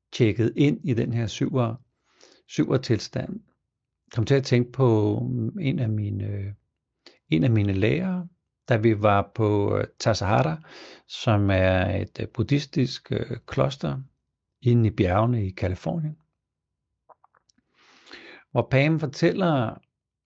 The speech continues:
en oplevelse, hun har haft, hvor hun har siddet og mediteret, og pludselig bemærkede hun, at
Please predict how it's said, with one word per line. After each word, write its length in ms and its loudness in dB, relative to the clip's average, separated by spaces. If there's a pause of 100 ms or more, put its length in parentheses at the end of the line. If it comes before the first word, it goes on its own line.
(440)
en 120 -4
oplevelse, 560 -2
hun 180 0
har 80 -2
haft, 380 -8
hvor 120 -2
hun 200 2
har 140 0
siddet 560 2
og 140 -4
mediteret, 680 -4 (1900)
og 180 -6
pludselig 800 0 (1300)
bemærkede 560 2
hun, 340 -4 (300)
at 140 -2